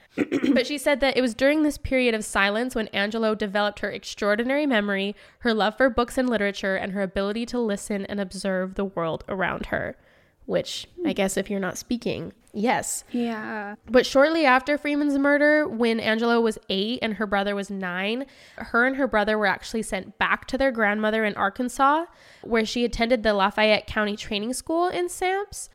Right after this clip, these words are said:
Speaker 1: Angelo actually credits a teacher and a friend of her family named Missus Bertha Flowers with helping her speak again.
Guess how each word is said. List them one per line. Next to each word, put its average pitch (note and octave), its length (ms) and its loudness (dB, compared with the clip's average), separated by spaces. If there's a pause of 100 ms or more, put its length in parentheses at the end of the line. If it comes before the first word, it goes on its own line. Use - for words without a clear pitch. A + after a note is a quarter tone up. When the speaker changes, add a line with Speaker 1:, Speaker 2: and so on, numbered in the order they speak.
Speaker 1:
Angelo D#4 360 6
actually C#4+ 300 2
credits B3+ 380 -2
a - 40 -4
teacher B3 520 0
and A3+ 200 0
a A3 60 -2
friend G#3 320 2
of G#3+ 120 -4
her A3 140 -2
family A3 640 -2
named G#3+ 320 -2
Missus G#3 300 -4
Bertha G3+ 340 -2
Flowers G3 580 -2
with A3 140 -2
helping G3+ 380 -4
her A3 100 -4
speak - 380 -8
again. D4+ 420 -2